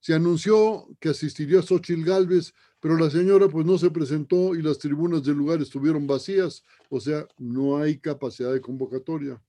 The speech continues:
En fin, que aquí y allá se mueven las aguas, pero la oposición tendrá que replantearse muy seriamente su situación, pues de seguir funcionando como hasta ahora, parece que no tienen porvenir.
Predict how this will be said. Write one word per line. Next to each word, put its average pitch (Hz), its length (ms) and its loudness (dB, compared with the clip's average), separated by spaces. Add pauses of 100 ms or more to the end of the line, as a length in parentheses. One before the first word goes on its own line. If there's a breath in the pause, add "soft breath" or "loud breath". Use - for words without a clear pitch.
(580 soft breath)
En 170 160 0
fin, 226 420 0 (840)
que 135 100 -6
aquí 175 260 -4
y 175 100 6
allá 160 240 2
se 151 100 -4
mueven 147 380 0
las 131 200 -2
aguas, 165 460 0 (360 soft breath)
pero 139 180 4
la 135 80 6
oposición 135 600 0
tendrá 160 360 0
que 160 120 0
replantearse 143 800 -2
muy 170 240 -2
seriamente 151 600 -2
su 117 100 -6
situación, 160 840 -4 (400 soft breath)
pues 135 240 2
de 123 120 0
seguir 123 320 -2
funcionando 143 640 0
como 123 200 -4
hasta 120 220 -8
ahora, 147 480 2 (320 soft breath)
parece 127 380 -4
que 123 100 -4
no 131 160 -2
tienen 123 320 -4
porvenir. 131 560 -2